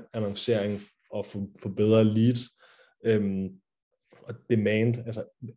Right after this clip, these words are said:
at øge efterspørgselen for virksomheder, det er sådan, det er sådan vores ting. Så, så det vi skal gøre meget mere, i stedet for at sige, "Nå, men hos Sobi Media, der kan vi sådan og sådan og sådan," og det er lige præcis,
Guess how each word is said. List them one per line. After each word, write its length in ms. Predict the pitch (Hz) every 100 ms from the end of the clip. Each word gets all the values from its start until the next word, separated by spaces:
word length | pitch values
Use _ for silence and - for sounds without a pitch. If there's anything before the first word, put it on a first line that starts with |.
| 170
at 80 | -
øge 260 | 127 123 123
efterspørgselen 720 | 117 123 120 110 104 107 98
for 160 | 113
virksomheder, 600 | 104 110 110 117 110 82 101
det 80 | 123
er 40 | 120
sådan, 360 | 113 104 98
det 60 | 127
er 60 | 117
sådan 160 | 95
vores 300 | 98 120 135
ting. 260 | - 117 131 _ _ _ _ _
Så, 320 | - 110 107
så 260 | - 117 107 -
det 240 | 120 113
vi 100 | 123
skal 240 | 131 131 117
gøre 260 | 98 95
meget 220 | 98 95 98
mere, 300 | 104 95 - _ _ _ _
i 60 | -
stedet 220 | 123 110
for 60 |
at 60 | 107
sige, 200 | - 98
"Nå, 80 | 78
men 160 | 80 -
hos 240 | - 143
Sobi 320 | - 131 113
Media, 320 | 107 104 92 90
der 120 | 107
kan 240 | - 110
vi 60 | 113
sådan 240 | 101 82
og 60 | 80
sådan 200 | 95 82
og 80 | -
sådan," 260 | 92 78
og 80 | 82
det 60 | 92
er 40 |
lige 120 | 113
præcis, 300 | 120 117 104